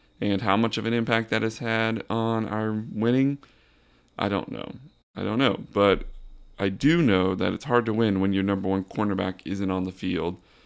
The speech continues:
It's hard to win when your number two cornerback isn't on the field. And it's hard to win when your greatest offensive weapon was injured all the time. And he finally had his first healthy season when we traded him. So,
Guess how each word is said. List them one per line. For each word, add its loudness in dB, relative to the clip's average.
It's -14
hard 2
to 2
win 4
when 2
your 2
number 0
two -2
cornerback -2
isn't -4
on -2
the -6
field. -2
And 2
it's -6
hard 0
to 4
win 4
when 4
your 2
greatest 2
offensive 2
weapon 0
was 0
injured 0
all -4
the -2
time. -2
And 2
he 2
finally 0
had -2
his -6
first -2
healthy 0
season -6
when -4
we -2
traded -2
him. -12
So, -4